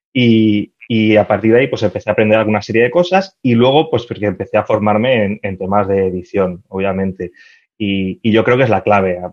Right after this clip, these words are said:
a mí, al menos, me gusta aprender y, y creo que está, siempre se pueden aprender cosas de otras personas, aunque a lo mejor luego no hagas, no hagas igual, siempre puedes tener en cuenta lo que hacen otros y utilizarlo según a ti te interese, igual que las críticas fotográficas, ¿no?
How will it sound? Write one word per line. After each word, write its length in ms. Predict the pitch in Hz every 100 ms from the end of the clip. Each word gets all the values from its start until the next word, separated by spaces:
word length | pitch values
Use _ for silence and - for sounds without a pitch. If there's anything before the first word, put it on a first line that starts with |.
| -
a 120 | 104
mí, 160 | 110 113
al 100 | 104
menos, 240 | 127 101
me 100 | 95
gusta 320 | 110 117 113
aprender 640 | 104 104 104 131 180 - -
y, 520 | 113 101 95 92 92 _ -
y 160 | 104
creo 320 | - 107 110 -
que 80 |
está, 640 | 104 - - 104 101 98 95
siempre 260 | - 117
se 120 | 120 113
pueden 180 | 113
aprender 340 | 104 98 92 87
cosas 320 | 107 98 92
de 120 | 92
otras 240 | 92 - -
personas, 500 | - - 123 107 -
aunque 200 | 101 101
a 40 |
lo 40 | 98
mejor 260 | 104 -
luego 220 | 123 127 127
no 160 | 127
hagas, 240 | 123 117 -
no 100 | 117
hagas 240 | 120 113 110
igual, 320 | 117 143 - _ - _
siempre 340 | _ 110 107 113
puedes 180 | 120 117
tener 180 | 110 110
en 100 | 107
cuenta 260 | 123 107
lo 140 | 101 98
que 60 |
hacen 200 | 101 110
otros 480 | 113 - 135 165 _
y 120 | 110
utilizarlo 640 | 104 107 101 - 101 113 135
según 280 | 110 101 101
a 60 |
ti 140 | - 104
te 80 |
interese, 560 | 110 - - 135 - 98
igual 200 | 98 104
que 100 | 107
las 160 | - -
críticas 340 | 104 101 101
fotográficas, 640 | - 95 117 - 92 -
¿no? 200 | 196 175